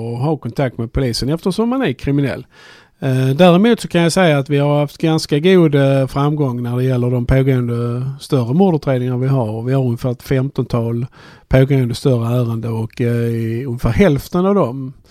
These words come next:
så har vi ju, eh, personer sittande och i två av dem så är det nu, eh, pågår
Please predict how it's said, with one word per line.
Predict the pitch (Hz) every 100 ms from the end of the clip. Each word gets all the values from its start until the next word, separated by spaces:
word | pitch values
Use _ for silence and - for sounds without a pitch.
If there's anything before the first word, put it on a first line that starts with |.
| - - - -
så | -
har | 123 127
vi | 127
ju, | 123 123 123 123 123 123 123 123 123
eh, | 120
personer | - 127 143 113
sittande | - 127 - 120 113
och | 113 113 113 104 - -
i | - 131
två | - - 156 123 127
av | 151
dem | 170 135
så | -
är | 123
det | 120
nu, | 139 131 117 120 123 120 -
eh, | 185 139 131 127 131 127
pågår | 147 139 123 123 127